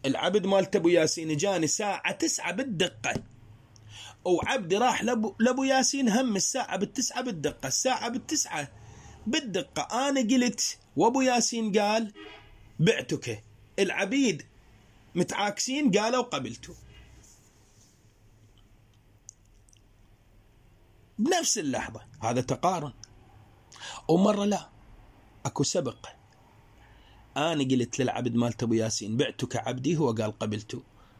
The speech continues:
وراي بنص ساعة أبو ياسين قال للعبد مالتي: "بعتك عبدي"، قال له: "قبلت". يعني أكو عقد سابق، أكو عقد لاحق.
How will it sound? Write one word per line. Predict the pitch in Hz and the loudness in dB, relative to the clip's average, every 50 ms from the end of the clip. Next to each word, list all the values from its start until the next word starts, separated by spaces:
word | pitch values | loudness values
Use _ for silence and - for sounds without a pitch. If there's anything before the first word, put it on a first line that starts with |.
| - - - _ _ - - _ - - - - - | -20 -20 -20 _ _ -20 -20 _ -20 -20 -20 -12 0
وراي | - 127 135 147 147 143 131 120 | 2 2 4 4 4 2 2 0
بنص | 113 123 147 156 - - | 2 2 0 0 0 -2
ساعة | - 143 135 - - 120 110 107 110 - - - - - - _ - - - - - - - - _ _ _ _ _ - - _ - - | -4 -4 -4 -4 -6 -6 -6 -8 -8 -14 -20 -20 -20 -20 -20 _ -20 -20 -20 -20 -20 -20 -20 -20 _ _ _ _ _ -20 -20 _ -4 -2
أبو | 127 123 123 | 2 4 4
ياسين | 123 123 123 123 - - 156 151 | 4 4 2 0 -2 -2 -2 0
قال | 127 127 127 120 | 0 0 0 0
للعبد | 127 127 127 - 117 120 113 | 0 -2 0 0 0 2 2
مالتي: | 113 113 110 104 104 - - - - 110 | 2 2 0 -2 -4 -8 -14 -14 -12 -4
"بعتك | 123 135 123 123 - - 123 - | -2 -2 -2 -2 -6 -6 -4 -2
عبدي"، | 117 101 131 135 135 165 180 147 123 | -2 -2 -2 -2 -2 -2 0 0 0
قال | 107 104 | -2 -2
له: | 104 | -6
"قبلت". | - - 101 87 98 110 - - - - - _ _ _ - - _ _ - _ _ _ _ _ _ _ _ _ _ _ _ _ _ _ _ _ _ _ _ _ _ _ _ _ _ _ _ _ _ _ - _ _ _ _ _ _ _ _ _ _ - _ _ _ _ _ _ _ _ _ - - | -6 -8 -8 -8 -8 -12 -12 -14 -18 -20 -20 _ _ _ -20 -20 _ _ -20 _ _ _ _ _ _ _ _ _ _ _ _ _ _ _ _ _ _ _ _ _ _ _ _ _ _ _ _ _ _ _ -20 _ _ _ _ _ _ _ _ _ _ -20 _ _ _ _ _ _ _ _ _ -8 -4
يعني | 120 101 - - 120 120 151 160 - - - _ - - - - _ _ _ _ _ - | -4 -4 -2 -2 -2 -2 -2 -4 -8 -16 -20 _ -20 -20 -20 -20 _ _ _ _ _ -6
أكو | 143 - - | -4 -2 -2
عقد | - 120 135 - - 110 - | -4 -4 -4 -6 -10 -8 -8
سابق، | - - 113 131 151 160 - - - | -6 -6 -6 -6 -6 -8 -10 -12 -14
أكو | - - - | -10 -10 -8
عقد | - - 113 - 156 135 - | -8 -8 -6 -6 -6 -4 -2
لاحق. | 101 95 92 - - - _ - | -4 -4 -4 -6 -10 -16 _ -20